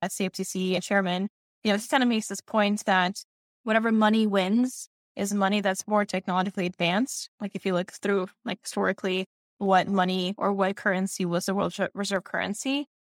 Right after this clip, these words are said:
And I think to some, to a lo-, in a lot of ways, you know, crypto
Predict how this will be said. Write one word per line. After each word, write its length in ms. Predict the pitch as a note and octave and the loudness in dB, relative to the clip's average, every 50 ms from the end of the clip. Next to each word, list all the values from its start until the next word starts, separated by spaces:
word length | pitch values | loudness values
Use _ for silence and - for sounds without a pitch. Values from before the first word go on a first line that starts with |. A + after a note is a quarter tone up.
| _ - | _ -2
And 100 | A#3+ A#3 | 0 0
I 40 | A#3 | 2
think 180 | - D#4 E4+ - | 2 2 0 0
to 80 | E4+ | 0
some, 240 | - - C4+ B3+ A#3+ | 2 4 4 4 4
to 120 | - - B3 | 2 2 2
a 40 | A#3 | 2
lo-, 140 | A3+ A3 - - | 4 2 2 2
in 100 | A3+ A3 | 2 2
a 60 | A3 | 2
lot 200 | G#3 G#3+ C4+ D#4+ | 4 4 6 6
of 100 | D#4 A#3+ | 6 4
ways, 500 | G#3+ G3 G3 F#3+ G3 G3+ - - - - - | 4 2 2 0 0 -2 -4 -8 -10 -6 -2
you 60 | A3+ | 0
know, 180 | G#3 F#3+ F3+ | 0 0 0
crypto 640 | G3+ - - C#4 C4+ - - A#3 G3+ F#3+ F#3+ F#3 | -2 0 0 0 0 0 2 2 4 4 4 2